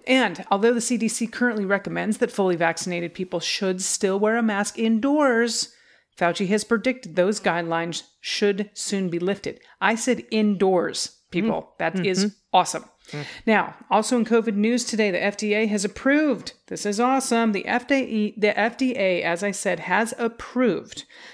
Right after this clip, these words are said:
Speaker 1: the Pfizer vaccine for twelve to fifteen-year-olds. So the light at the end of the tunnel is getting brighter and brighter.
Speaker 2: Yep, and I should say that that is emergency use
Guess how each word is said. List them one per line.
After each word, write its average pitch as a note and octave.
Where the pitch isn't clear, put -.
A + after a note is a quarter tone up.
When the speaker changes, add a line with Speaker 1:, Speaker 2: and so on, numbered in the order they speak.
Speaker 1:
the F#3
Pfizer F#3
vaccine G3
for -
twelve E3+
to G3
fifteen-year-olds. D#3
So F3
the E3+
light E3+
at G3
the A3
end F#3+
of F#3+
the G3
tunnel F#3+
is -
getting E3
brighter E3+
and E3+
brighter. -
Speaker 2:
Yep, A3
and G#3
I G3
should G#3+
say A3
that G#3
that G3
is F#3+
emergency F#3+
use G#3+